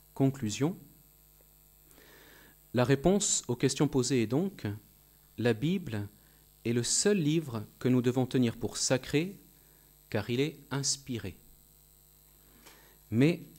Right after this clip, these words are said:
elle n'est pas pour autant le tout de notre religion, qui n'a pas pour but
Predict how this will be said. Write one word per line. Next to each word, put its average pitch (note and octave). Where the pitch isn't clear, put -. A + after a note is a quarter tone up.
elle A#2
n'est A2+
pas E3+
pour A#2+
autant D3+
le A2
tout G3
de A2+
notre A2
religion, A2
qui C#3+
n'a D#3
pas F3
pour C#3+
but F3+